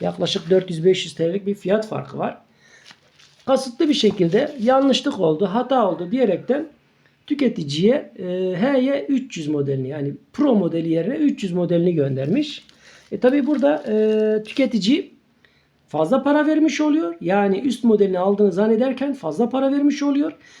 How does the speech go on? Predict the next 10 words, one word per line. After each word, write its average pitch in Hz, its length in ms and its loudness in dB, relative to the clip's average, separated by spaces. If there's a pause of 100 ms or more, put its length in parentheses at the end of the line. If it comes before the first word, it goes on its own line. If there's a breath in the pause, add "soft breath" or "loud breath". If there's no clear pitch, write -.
(180 loud breath)
Ve 247 60 0
satıcı 254 440 -4
da 302 140 -4
tüketiciyi 220 540 -4
mağdur 226 340 0
ettiği, 226 580 0 (840 soft breath)
e, 165 80 -4 (920)
umurunda 208 480 2
değilmiş 247 380 2
gibi 240 300 -4